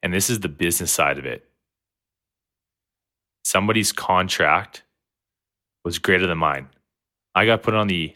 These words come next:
twenty-one day I R. That means I didn't get to play hockey for twenty-one days in a row while this fucking plug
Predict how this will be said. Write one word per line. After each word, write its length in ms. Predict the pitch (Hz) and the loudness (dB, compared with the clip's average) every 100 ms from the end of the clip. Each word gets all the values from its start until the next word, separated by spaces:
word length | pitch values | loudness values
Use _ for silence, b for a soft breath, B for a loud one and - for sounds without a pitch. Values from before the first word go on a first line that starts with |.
| - | -12
twenty-one 560 | - 101 110 104 98 | -2 0 2 0 0
day 240 | 90 90 90 | 2 4 4
I 200 | 85 85 | 4 2
R. 440 | - 76 67 - _ _ _ _ _ _ _ _ _ _ _ | 2 0 0 -6 _ _ _ _ _ _ _ _ _ _ _
That 100 | 98 | 0
means 140 | 104 101 | 0 0
I 80 | 92 | 0
didn't 160 | 90 | 0
get 60 | 90 | -2
to 60 | |
play 140 | - 85 | -2 2
hockey 320 | 85 85 90 | 2 0 -6
for 140 | 80 | -8
twenty-one 640 | - - 92 95 90 87 80 | -8 -4 -2 0 0 -2 -2
days 300 | 78 78 82 | -2 -2 -4
in 60 | |
a 80 | 76 | -6
row 340 | 76 71 64 b b b | -4 -4 -6 b b b
while 200 | 85 80 | 0 0
this 340 | 78 76 - - _ - | 0 -4 -4 -8 _ 0
fucking 360 | 101 - 104 | 0 2 -4
plug 440 | 98 98 87 80 | 0 0 2 0